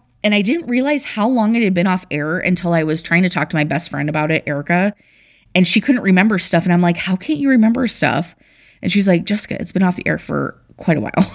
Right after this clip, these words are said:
So I didn't realize how far behind I was on that one. Coco had me watch Friday Night Lights. I hadn't watched that when it was on.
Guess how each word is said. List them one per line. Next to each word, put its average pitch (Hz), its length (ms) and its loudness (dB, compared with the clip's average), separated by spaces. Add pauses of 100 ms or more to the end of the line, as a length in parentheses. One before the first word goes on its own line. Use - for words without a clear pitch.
(920)
So 440 140 -2
I - 20 2
didn't 453 160 0
realize 277 240 2
how 208 140 0
far 180 180 0
behind 156 300 2
I - 20 2
was 143 220 -2
on 139 80 -2
that 143 120 -6
one. 151 320 -2 (680)
Coco 254 920 -2 (140)
had 226 220 2
me 226 80 4
watch 202 240 0
Friday 208 240 0
Night 190 180 2
Lights. 180 640 -2 (140)
I 165 640 2
hadn't 175 220 0
watched 160 220 -2
that 156 160 -2
when 175 100 0
it 165 60 0
was 170 160 -2
on. 156 440 0